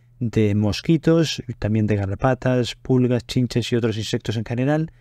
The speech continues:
que se desarrolló en los años ochenta. Se utiliza en forma de aerosoles, lociones, geles, y es muy seguro, se ha demostrado eficaz y tendría la ventaja respecto al dep y a la icaridina, que tiene todavía menos efectos indeseables.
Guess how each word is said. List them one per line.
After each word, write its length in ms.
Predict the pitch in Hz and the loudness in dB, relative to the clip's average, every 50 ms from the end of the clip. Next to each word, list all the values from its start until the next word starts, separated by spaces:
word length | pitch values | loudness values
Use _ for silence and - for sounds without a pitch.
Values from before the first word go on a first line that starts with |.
| _ _ _ _ - | _ _ _ _ -2
que 100 | 156 143 | -2 0
se 140 | - 147 | 2 2
desarrolló 480 | 131 127 - - 123 113 110 117 113 123 | 0 0 0 0 -2 0 0 2 2 2
en 60 | 123 | 2
los 120 | 113 - - | 0 0 -2
años 240 | 117 117 113 104 | -2 0 0 0
ochenta. 420 | - 110 - - 113 101 92 - 92 | -2 -4 -4 -2 -4 -4 -2 -4 -6
Se 140 | - - - | -8 -8 -6
utiliza 240 | - 104 110 - | -4 -4 -2 -2
en 80 | 113 101 | -4 -4
forma 260 | - 110 104 104 107 | -2 -2 -2 -2 -2
de 200 | 101 104 98 95 - _ _ - - _ _ _ - | -4 -4 -6 -8 -10 _ _ -20 -20 _ _ _ -8
aerosoles, 840 | - 123 113 110 104 104 98 - - 151 147 143 143 143 139 123 117 | -4 -2 -2 0 0 0 -2 0 0 2 2 2 2 2 0 0 -2
lociones, 640 | 113 98 - - 143 139 135 135 135 135 - - - - - _ _ - | -2 -4 -2 0 0 0 2 0 -2 -2 -4 -8 -16 -20 -20 _ _ -12
geles, 540 | - - 151 147 143 143 147 151 143 - - _ _ _ - - - - - - - | -4 -2 0 2 2 0 -2 -4 -6 -10 -16 _ _ _ -20 -20 -20 -20 -8 -2 0
y 240 | 165 170 180 - - _ - | 0 2 0 -2 -6 _ -2
es 240 | - 135 - - - | 0 0 0 0 0
muy 200 | 127 131 139 135 | 0 2 2 2
seguro, 520 | - - 139 139 139 156 160 165 175 170 | 2 2 0 0 2 0 0 0 0 0
se 120 | 147 - - | 0 -2 -2
ha 60 | 123 | -2
demostrado 460 | 123 117 107 - - 127 120 123 - - | 0 -2 -2 -2 0 0 0 -2 -4 -4
eficaz 560 | 135 - - - 139 - - 160 160 165 - - _ _ _ _ _ _ - | -6 -6 -4 -6 -4 0 2 2 2 0 -2 -8 _ _ _ _ _ _ -6
y 160 | - 156 151 | -4 -4 -2
tendría 500 | - - 143 139 135 139 139 151 143 139 | 0 2 4 4 4 4 4 4 4 4
la 120 | 135 127 | 4 4
ventaja 560 | 123 123 120 117 117 107 - 135 120 - 131 120 | 4 2 2 0 0 0 0 0 0 0 0 0
respecto 460 | 113 110 - - 117 - - - 110 | 0 -2 -2 -4 -6 -4 -2 0 0
al 140 | 107 107 101 | 0 2 0
dep 320 | 123 127 127 123 123 - | 0 2 2 0 0 -2
y 100 | 117 113 | -2 0
a 60 | 104 | 0
la 120 | 107 107 110 | 0 -2 -2
icaridina, 680 | 107 - - 120 120 120 120 123 120 123 123 127 127 _ _ _ _ _ _ | -4 -2 -2 0 0 2 0 0 0 0 -2 -2 -4 _ _ _ _ _ _
que 160 | - - 123 | -4 -4 -4
tiene 340 | - - 127 117 123 127 127 - _ - | 0 0 0 2 2 0 -2 -4 _ 0
todavía 340 | - 123 113 110 123 120 | 2 2 4 4 2 2
menos 400 | 117 120 117 117 120 117 - - _ _ _ _ _ | 2 2 0 0 -2 -2 -4 -10 _ _ _ _ _
efectos 680 | - 104 - 120 113 - - - 117 113 - - - | -12 -6 -2 -2 -2 -2 -2 0 0 0 0 0 -2
indeseables. 680 | 123 117 107 104 95 - - 95 90 87 - - - | -4 -2 -2 -2 -4 -4 -6 -6 -8 -8 -10 -16 -18